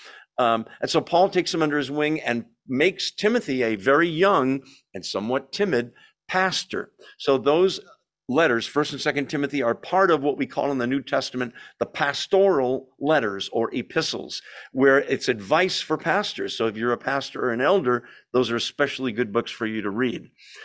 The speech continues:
Timothy has a problem with, uh, nerves and with being timid,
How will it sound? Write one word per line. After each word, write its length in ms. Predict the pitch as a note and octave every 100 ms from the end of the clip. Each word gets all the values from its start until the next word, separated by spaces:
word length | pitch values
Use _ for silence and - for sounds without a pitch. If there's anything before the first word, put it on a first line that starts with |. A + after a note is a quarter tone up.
| - -
Timothy 400 | F3+ F#3+ F#3 F3
has 220 | D3 C3
a 60 | B2
problem 640 | - C#3+ D3+ D#3+ D#3+ D3+
with, 300 | C3 B2+ - _ - _ -
uh, 200 | G#2 F2+
nerves 720 | G#2+ C3 D#3 F3+ F#3+ F3+ -
and 260 | - A#2 A#2
with 160 | G#2+
being 280 | A#2+ A2+ G#2+
timid, 520 | - E3 E3+ E3 D#3